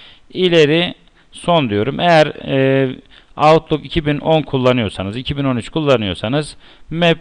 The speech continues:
e-posta ayarlarımız, yeni ayarlarımız bu şekliyle arkadaşlar. Şuradan hemen aşağıya bir bakalım. Şurası arkadaşlar mailimiz.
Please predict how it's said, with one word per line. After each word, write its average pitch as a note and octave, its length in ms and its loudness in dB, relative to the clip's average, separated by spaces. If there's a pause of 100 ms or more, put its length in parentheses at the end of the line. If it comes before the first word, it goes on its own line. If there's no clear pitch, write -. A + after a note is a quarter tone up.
e-posta D3 580 0
ayarlarımız, C3+ 800 2
yeni C#3+ 280 0
ayarlarımız A#2 720 -2
bu C#3+ 60 -2
şekliyle G2 440 -6
arkadaşlar. F2 600 -10 (300)
Şuradan E3 320 -2
hemen D3+ 360 0 (520)
aşağıya C3+ 560 2
bir C3 120 -4
bakalım. B2 540 0 (1700)
Şurası C#3+ 560 0
arkadaşlar G2 680 -2 (180)
mailimiz. B2+ 840 -4